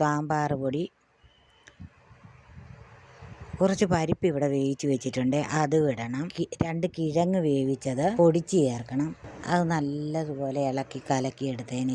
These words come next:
ശേഷം അരമുറി തേങ്ങ അരച്ച് ചേർത്ത് അതും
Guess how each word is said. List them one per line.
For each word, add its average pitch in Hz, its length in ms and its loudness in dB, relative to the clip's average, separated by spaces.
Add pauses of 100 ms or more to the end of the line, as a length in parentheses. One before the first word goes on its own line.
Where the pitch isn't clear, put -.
ശേഷം 139 300 -2 (540)
അരമുറി 156 400 0 (120)
തേങ്ങ 147 380 2 (720)
അരച്ച് 139 380 -2
ചേർത്ത് 135 440 0 (800)
അതും 165 180 2